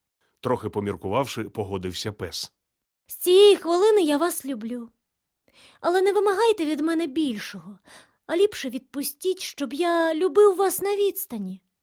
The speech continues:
Speaker 2: Адже що далі, то більш обожнювані ви будете для мене,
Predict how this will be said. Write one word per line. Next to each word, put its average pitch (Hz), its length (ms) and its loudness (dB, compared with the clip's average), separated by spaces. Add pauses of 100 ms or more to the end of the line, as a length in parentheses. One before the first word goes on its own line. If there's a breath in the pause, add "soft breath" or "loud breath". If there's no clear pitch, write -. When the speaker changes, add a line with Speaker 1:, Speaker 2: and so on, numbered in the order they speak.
(400)
Speaker 2:
Адже 294 580 0 (520 soft breath)
що - 300 -2
далі, 320 440 4
то 370 260 -2
більш 427 480 -2
обожнювані 247 880 2
ви 226 100 -2
будете 247 360 -4
для 285 220 0
мене, 349 400 0